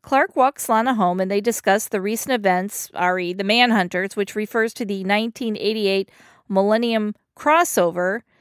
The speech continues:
and you can refer to our episode five one six for more information on that.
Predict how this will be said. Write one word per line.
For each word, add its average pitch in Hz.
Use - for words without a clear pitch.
and 190
you 196
can 202
refer 202
to 202
our 240
episode 202
five 196
one 180
six 302
for 208
more 185
information 180
on 170
that. 214